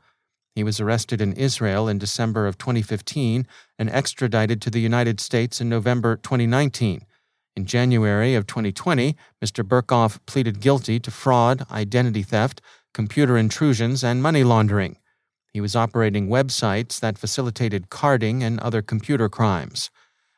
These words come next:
Why the man booted him out of the U S is unclear, since the U S and Russia don't have an extradition treaty,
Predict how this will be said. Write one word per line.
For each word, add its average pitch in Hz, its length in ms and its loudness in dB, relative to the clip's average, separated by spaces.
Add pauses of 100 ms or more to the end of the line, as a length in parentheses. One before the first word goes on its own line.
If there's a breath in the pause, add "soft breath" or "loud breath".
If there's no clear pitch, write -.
(180)
Why 139 260 4
the 135 100 4
man 139 320 2
booted 139 340 0
him 131 160 2
out 139 220 2
of 123 80 -2
the 127 100 0 (140)
U 143 80 6
S 135 300 2
is 123 180 0
unclear, 139 640 2
since 123 320 -4
the 113 100 -6 (120)
U 127 80 4
S 110 160 0
and 107 140 -2
Russia 120 340 2
don't 110 240 -2
have 110 180 0
an 110 100 -2
extradition 110 600 -4
treaty, 107 380 -2